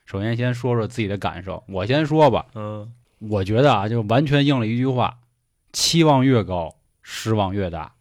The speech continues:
Speaker 2: 怎么了？
Speaker 1: 我看完之后啊，就是觉得很失望。我记得好像是第一期咱们做的就是灵媒，我说了，我说我觉得《哭悲》这个剧挺没劲的，就是血腥，也没什么别的，然后可能还牵扯了一点其他的所谓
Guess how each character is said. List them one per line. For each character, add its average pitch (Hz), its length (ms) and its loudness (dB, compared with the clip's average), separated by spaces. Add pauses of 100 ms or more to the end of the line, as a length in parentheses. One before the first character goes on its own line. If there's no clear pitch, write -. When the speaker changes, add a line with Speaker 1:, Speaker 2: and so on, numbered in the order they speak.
(400)
Speaker 2:
怎 107 160 -10
么 101 80 -4
了？ 98 140 0
Speaker 1:
我 98 60 -4
看 156 260 4
完 113 240 0
之 120 160 0
后 120 140 2
啊， 82 400 -8
就 113 180 0
是 104 140 -2
觉 92 200 -6
得 92 240 -6 (320)
很 92 200 -6
失 101 240 -8
望。 95 140 -6 (480)
我 104 40 -12
记 123 80 -2
得 131 100 2
好 95 160 -6
像 117 80 -4
是 127 60 -4
第 131 220 -2
一 143 40 0
期 143 200 -2
咱 113 180 0
们 127 160 0
做 131 220 2
的 104 100 -2
就 107 80 -4
是 101 80 -2
灵 110 180 -4
媒， 107 300 -6 (420)
我 92 80 -8
说 135 220 0
了， 120 80 2
我 90 100 -4
说 120 120 0
我 117 80 0
觉 98 80 -6
得 117 80 -4
《哭 127 180 -8
悲》 131 180 2
这 117 200 -2
个 104 40 -4
剧 110 200 -6
挺 92 200 -14
没 82 160 -14
劲 104 240 -6
的， 80 140 -18 (420)
就 180 200 2
是 113 80 4
血 101 200 -4
腥， 98 280 -6
也 90 80 -6
没 90 120 -4
什 127 60 -2
么 127 140 -4
别 90 160 -6
的， 92 200 -8 (460)
然 95 140 -6
后 113 80 -2
可 104 100 -6
能 95 140 -6
还 107 180 -4
牵 123 240 -2
扯 101 140 -6
了 92 100 -6
一 104 60 -4
点 87 180 -8
其 - 160 -10
他 104 200 -2
的 101 60 -6
所 92 180 -10
谓 95 300 -8